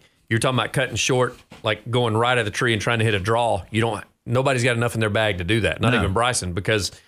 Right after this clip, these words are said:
Speaker 1: the tree's so big and you gotta go so far around it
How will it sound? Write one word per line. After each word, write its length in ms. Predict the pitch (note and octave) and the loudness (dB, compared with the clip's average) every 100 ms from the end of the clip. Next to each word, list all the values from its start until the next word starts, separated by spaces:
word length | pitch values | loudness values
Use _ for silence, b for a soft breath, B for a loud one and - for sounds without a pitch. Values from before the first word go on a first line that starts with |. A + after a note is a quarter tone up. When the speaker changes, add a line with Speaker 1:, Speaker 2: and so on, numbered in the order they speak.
| B | B
Speaker 1:
the 60 | A2 | -6
tree's 260 | - F#3 - | -2 0 2
so 180 | E3+ | 2
big 420 | D#3 D3+ D#3 A#2 A#2+ | 2 2 4 2 0
and 540 | A#2+ _ _ _ - | -6 _ _ _ -2
you 40 | B2+ | 2
gotta 140 | C3+ | 2
go 80 | A#2+ | 2
so 220 | A2 D#3+ | 2 0
far 240 | C3+ D3 A#2+ | 0 2 2
around 320 | B2+ D#3 C3 | 4 2 2
it 160 | A2+ | -2